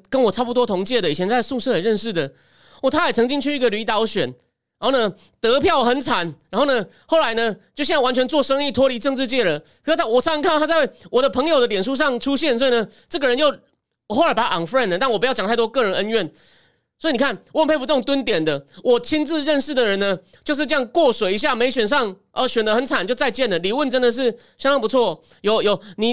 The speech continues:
如果有人认识有马祖票的，帮忙拉一下。好，你看，嘉义推荐李俊毅，台中推荐蔡其昌，因为陈柏惟也支持他。我最后会讲一下，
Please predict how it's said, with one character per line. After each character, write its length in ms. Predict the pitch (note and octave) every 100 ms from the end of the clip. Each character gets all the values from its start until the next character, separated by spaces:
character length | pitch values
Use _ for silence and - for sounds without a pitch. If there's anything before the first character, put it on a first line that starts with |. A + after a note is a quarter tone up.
| F#3
如 100 | D4+
果 140 | C4+
有 160 | G3+ G#3
人 80 | C4+
认 100 | C#4+
识 80 |
有 60 | C#4
马 160 | A#3 A#3+
祖 160 | A3
票 180 | F#3 C4
的， 120 | G#3
帮 120 | A#3+
忙 160 | A#3+ G#3+
拉 200 | A#3+ A3
一 20 |
下。 260 | G#3 G#3+ E3 _ _ _ _ _ _ _ - E3+
好， 60 |
你 40 | G#3+
看， 200 | C4 B3
嘉 220 | C4+ C#4+
义 100 | B3+
推 140 | B3
荐 120 | C4
李 120 | G3 E3+
俊 260 | B3+ C4
毅， 160 | G#3+ - - - _
台 160 | E4 D4+
中 240 | D#4+ D#4 -
推 140 | D#4+
荐 100 | D#4
蔡 160 | D4 C#4+
其 80 | A#3+
昌， 220 | G#3+ A#3+
因 60 | C#4+
为 200 | A3+ - - -
陈 200 | B3 C4+
柏 160 | B3+
惟 100 | A3+
也 80 | G3
支 120 | G3+
持 120 | G#3 G#3+
他。 260 | G3+ F#3 - _ _ _
我 180 | - G3+
最 160 | E4
后 80 | D#4
会 80 | D#4+
讲 160 | D4 F#3+
一 20 |
下， 240 | C4+ G3+